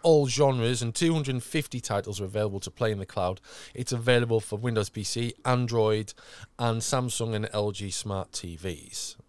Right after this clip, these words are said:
and comes with a free fourteen-day trial. We've got Antstream Arcade.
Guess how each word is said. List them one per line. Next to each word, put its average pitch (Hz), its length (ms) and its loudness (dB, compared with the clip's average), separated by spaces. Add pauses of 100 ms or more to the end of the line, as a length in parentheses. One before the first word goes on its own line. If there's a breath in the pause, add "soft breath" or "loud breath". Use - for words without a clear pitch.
and 98 220 -4
comes 104 160 -8
with 98 80 -10
a 95 40 -6
free 113 300 -8
fourteen-day 95 680 -6
trial. 80 400 -6 (720 loud breath)
We've 123 120 -4
got 131 220 2
Antstream 165 580 0
Arcade. 113 580 0